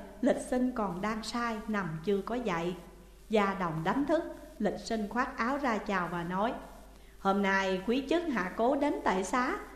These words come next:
hẳn có điều chi dạy bảo?" Vương Đức nói: "Thường ngày tiên sinh ước được gặp Minh Chủ, nay tôi đem Bái Công,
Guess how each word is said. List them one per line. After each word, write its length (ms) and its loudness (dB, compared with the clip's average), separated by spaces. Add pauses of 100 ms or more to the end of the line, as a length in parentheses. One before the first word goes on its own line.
(140)
hẳn 340 2
có 100 2
điều 280 4
chi 240 0
dạy 220 2
bảo?" 360 4 (720)
Vương 260 0
Đức 180 -2
nói: 240 0 (420)
"Thường 220 8
ngày 420 6
tiên 160 2
sinh 320 2
ước 220 2
được 240 0
gặp 240 -2
Minh 220 4
Chủ, 320 6 (300)
nay 340 2 (160)
tôi 140 0
đem 340 -4
Bái 300 2
Công, 220 6